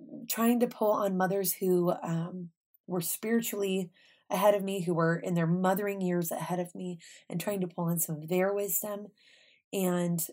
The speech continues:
ultimately, it always came back, "I needed to hear from God," which is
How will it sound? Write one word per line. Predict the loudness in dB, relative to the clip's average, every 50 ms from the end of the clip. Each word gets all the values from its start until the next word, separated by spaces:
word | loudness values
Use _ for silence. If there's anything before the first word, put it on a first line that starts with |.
| -14 _ _ _ 2
ultimately, | 2 2 2 0 -2 0 0 0 0 2
it |
always | 2 2 2 0 -2
came | -2 -2 -2
back, | 0 -2 -2 -4
"I | -4 0 0
needed | 2 2 0 0 -4
to | -6
hear | -6 -6 -8
from | -8 -6 -6 -6 -4
God," | -2 -2 -4 -4 -6 -4
which | -4 -4 -4 -4
is | -4 -4 -4 -6